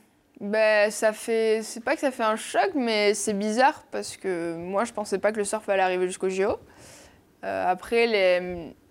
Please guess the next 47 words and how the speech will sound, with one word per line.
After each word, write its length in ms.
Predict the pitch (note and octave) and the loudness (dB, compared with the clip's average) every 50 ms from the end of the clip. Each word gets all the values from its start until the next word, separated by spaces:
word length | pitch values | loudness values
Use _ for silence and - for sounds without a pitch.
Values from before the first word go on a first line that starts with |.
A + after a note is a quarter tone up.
| _ _ _ _ _ _ _ _ _ _ _ _ - | _ _ _ _ _ _ _ _ _ _ _ _ -12
les 240 | - G3 G3+ G3 G#3 | -8 -2 0 0 0
gens, 360 | G#3 G3+ A3 A3 A3+ A3+ A3+ | 2 2 2 4 4 4 6
euh, 260 | A3 G3+ G3 F#3+ F#3+ F#3+ | 6 6 6 6 6 6
la 120 | G3 F#3+ | 4 4
génération 640 | G3 G3 G#3 G#3 G3+ G3 G3 G3+ G3+ - A3 G#3 | 2 2 0 2 2 4 4 2 2 0 -2 0
d'avant, 300 | G#3 G#3 G3+ G3+ G#3 A3+ | 4 4 4 4 4 2
ils 80 | A#3 A3+ | 2 2
sont 180 | A3+ - A3 F#3+ | 0 -2 -4 -2
battus 480 | F#3+ G3 G3 G3 - - - A#3+ A3+ A3 | 4 4 4 2 2 -2 -2 -2 -2 -2
pour 280 | - A3+ G#3+ - - | -2 -6 -6 -6 -6
qu'il 160 | - - A#3+ | -8 -2 0
y 20 | A3 | 2
ait 280 | G#3+ G3+ G3 F#3+ F#3 | 2 4 4 4 4
le, 40 | F#3 | 4
le 60 | F#3 | 2
surf 480 | F#3+ - - G#3+ G#3 G#3 A3 - - - - | 0 -2 2 2 2 2 2 0 -6 -10 -6
et 60 | F#3 | -2
le 100 | F#3+ F#3 | -2 -2
skate 280 | F#3+ - - G3 G3 G3 | -2 -2 -4 -4 -4 -4
au 80 | F#3+ | -6
J 220 | F#3+ F#3+ G3 G3 G#3+ | -4 -2 0 0 0
O. 100 | A#3 - - - - - - - - _ _ - | 0 -2 -6 -18 -20 -20 -20 -20 -20 _ _ -4
Et 100 | F#3+ F#3 | -4 -2
c'est 160 | - - F#3 | -2 -2 -4
trop 220 | - - - A3+ A3 | -4 -4 -2 -2 0
bien. 200 | A#3 C4 A#3+ A3+ | 2 2 2 2
Enfin, 400 | G#3+ - - - F#3+ F#3+ F#3+ F#3+ | 0 -4 -8 -6 -4 -4 -2 -2
même 260 | G3 G3+ G#3+ G#3+ A3 | 0 0 0 0 0
moi, 240 | G#3+ G#3+ G#3+ G#3+ G#3+ | -2 0 0 0 0
je 100 | G#3 G3+ | -2 0
vois 160 | G3 G#3 G#3+ | 2 2 2
les 120 | G#3+ G3 | 2 0
changements 420 | G3 - - G3+ G3+ G3+ G3 F#3+ G3 | -4 -4 -8 -10 -8 -6 -6 -6 -4
qu'il 160 | F#3+ - G3 | -2 -2 0
y 20 | |
a 40 | G#3+ | 0
eu, 100 | A#3+ A#3+ | 0 2
les 120 | A3+ G3+ | 0 0
fédérations 720 | F#3+ - G3 F#3+ F#3+ F#3+ F3+ F3 F#3 - - - G#3 G#3 G#3 | -2 -2 -2 0 0 0 2 0 -2 -2 -6 -6 -4 -4 -4
et 80 | G3 G3 | -4 -6
tout, 140 | - - A3 | -6 -6 -6
ils 40 | |
nous 80 | G#3 G3 | -6 -6
prennent 240 | F#3+ - F#3+ F3+ F#3 | -6 -6 -10 -10 -10
plus 140 | - - F#3+ | -8 -6 -4
au 80 | F#3+ | -4
sérieux. 560 | F#3 - - G3+ G#3 G#3+ A#3+ B3+ C4 C4+ C#4 | -4 -2 -2 0 0 2 2 4 4 4 4